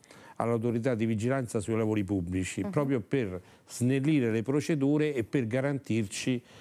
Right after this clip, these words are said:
Speaker 1: che, eh, chi fa, chi esegue il lavoro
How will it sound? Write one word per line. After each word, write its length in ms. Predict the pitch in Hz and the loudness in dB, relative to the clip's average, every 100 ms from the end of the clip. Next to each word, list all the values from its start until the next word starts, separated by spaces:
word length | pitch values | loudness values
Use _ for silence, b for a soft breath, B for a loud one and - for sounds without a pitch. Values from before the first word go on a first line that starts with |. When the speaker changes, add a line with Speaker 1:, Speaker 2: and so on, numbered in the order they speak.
| B B | B B
Speaker 1:
che, 320 | - 120 - - - | -2 -2 -2 -18 -4
eh, 240 | 120 107 - | -2 -2 -2
chi 140 | 143 | -2
fa, 340 | - 139 123 - | -2 -2 -4 -2
chi 160 | 151 | 2
esegue 340 | 127 - 113 117 | 2 2 0 2
il 60 | |
lavoro 580 | 131 135 135 135 135 131 | 2 2 2 2 0 -2